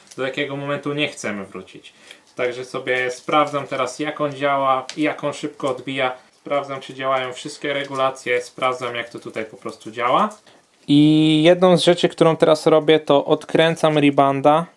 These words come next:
praktycznie na maksa. E, będzie to po prostu łatwiejsze potem w serwisowaniu, jeżeli sobie odkręcimy ribanda.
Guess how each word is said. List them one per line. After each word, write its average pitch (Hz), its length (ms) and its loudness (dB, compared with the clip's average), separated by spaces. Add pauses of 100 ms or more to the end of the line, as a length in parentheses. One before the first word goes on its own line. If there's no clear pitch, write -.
(600)
praktycznie 135 760 2 (140)
na 139 180 4
maksa. 156 460 2 (1160)
E, 147 400 4 (100)
będzie 185 260 4
to 165 100 2
po 151 120 -2
prostu 143 500 4
łatwiejsze 135 560 2
potem 117 300 -2
w - 60 -10
serwisowaniu, 113 760 0
jeżeli 107 340 -4
sobie 110 280 0
odkręcimy 110 540 -4
ribanda. 101 460 0